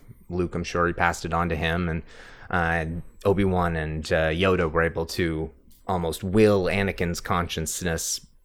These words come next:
um, into the other side of the Force, and also because he was created by the Force, it al-, also probably made it a little bit easier.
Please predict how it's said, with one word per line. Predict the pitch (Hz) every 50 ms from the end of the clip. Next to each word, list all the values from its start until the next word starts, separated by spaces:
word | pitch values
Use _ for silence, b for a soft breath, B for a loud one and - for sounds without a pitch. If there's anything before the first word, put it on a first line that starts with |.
| _ _ -
um, | 180 175 - - 160 78 80 - 80 78 80 - - _ _ - -
into | 107 104 101 92 - - 92 85
the | 85 85 80 78 76 - - - _ _ _ _ _ - -
other | 98 90 87 85
side | - - 85 80 80
of | 80
the | 78 -
Force, | - - 90 85 85 82 - -
and | 87 82
also | 78 78 - 82
because | 85 80 - 92 82
he | -
was | 80 85
created | - - 92 85 82
by | 78 76
the | 76 78
Force, | - - 85 82 80 -
it | -
al-, | 78 80 - - - - - - -
also | 85 78 - - - -
probably | - - - 87 - 85
made | 82 80 78
it | - -
a |
little | 78 78 78
bit | 78 80 80
easier. | 82 82 78 78 78 - -